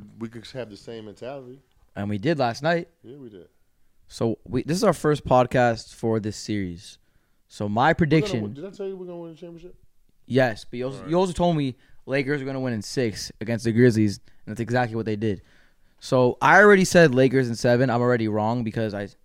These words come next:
Speaker 2: I mean, I'm already wrong, but I said that the Warriors were gonna win game one. So I'm already wrong. What are your, what's your prediction
Speaker 1: For this?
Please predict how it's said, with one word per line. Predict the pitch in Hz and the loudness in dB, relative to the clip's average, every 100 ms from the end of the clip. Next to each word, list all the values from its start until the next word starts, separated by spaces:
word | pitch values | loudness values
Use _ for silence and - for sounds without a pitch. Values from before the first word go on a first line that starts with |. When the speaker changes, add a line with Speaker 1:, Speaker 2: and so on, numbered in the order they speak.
| - | -10
Speaker 2:
I | 131 | -8
mean, | 156 156 | -8 -6
I'm | 185 | 0
already | 190 160 151 | 4 4 4
wrong, | 131 135 147 | 0 -4 -4
but | 123 | -6
I | |
said | 113 127 | -6 -10
that | 110 | -8
the | |
Warriors | 110 113 117 | -4 -2 -2
were | 113 | -4
gonna | 110 | -6
win | 113 113 | -4 -4
game | 107 107 | -2 -2
one. | 104 123 143 _ _ _ _ - - | 0 -2 -6 _ _ _ _ -20 -20
So | - | -10
I'm | 151 | -2
already | 165 160 143 | 2 2 2
wrong. | 127 113 104 104 | 2 0 -2 -2
What | 117 160 | 2 4
are | |
your, | 160 143 | 4 2
what's | 135 160 - | 0 -2 0
your | 147 | -2
prediction | 123 113 - 101 98 - - - | 0 -4 -8 -12 -12 -18 -20 -20
Speaker 1:
For | - | -18
this? | 120 165 - | -14 -14 -16